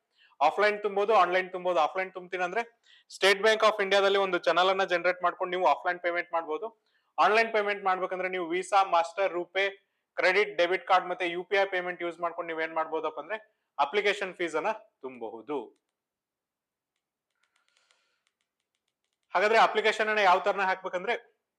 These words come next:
ಯು ಪಿ ಎಸ್ ಸಿ ಅವರ ಅಫಿಷಿಯಲ್ ವೆಬ್ಸೈಟ್ ಮೂಲಕ ಒನ್ ಟೈಮ್ ರಿಜಿಸ್ಟ್ರೇಷನ್ ಹೋಗಿ ನೀವೇನಪ್ಪ ಅಂದ್ರೆ ಅಪ್ಲಿಕೇಶನ್ಸ್ ನ ಹಾಕ್ಬೇಕಾಗತ್ತೆ.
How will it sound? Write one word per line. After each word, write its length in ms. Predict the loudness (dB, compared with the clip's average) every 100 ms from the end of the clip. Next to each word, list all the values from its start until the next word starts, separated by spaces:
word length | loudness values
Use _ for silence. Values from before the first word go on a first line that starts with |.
| _ _ _ _ _ -8
ಯು 80 | -4 0
ಪಿ 60 | 0
ಎಸ್ 80 | 2
ಸಿ 40 | 2
ಅವರ 100 | 4 4
ಅಫಿಷಿಯಲ್ 320 | 2 -2 -4 -2
ವೆಬ್ಸೈಟ್ 280 | -2 -4 -4
ಮೂಲಕ 180 | -6 -2 -4 -4 -18 _ _ 0
ಒನ್ 100 | 2 4
ಟೈಮ್ 160 | 2 2
ರಿಜಿಸ್ಟ್ರೇಷನ್ 500 | 0 -2 -6 -6 -8 -6
ಹೋಗಿ 180 | -4 -4 -4
ನೀವೇನಪ್ಪ 340 | -2 -4 -4
ಅಂದ್ರೆ 120 | -2 -2
ಅಪ್ಲಿಕೇಶನ್ಸ್ 500 | -2 -6 -6 -8 -14 -16
ನ 40 | -18 _ _ _ -6
ಹಾಕ್ಬೇಕಾಗತ್ತೆ. 680 | -6 -6 -6 -8 -6 -6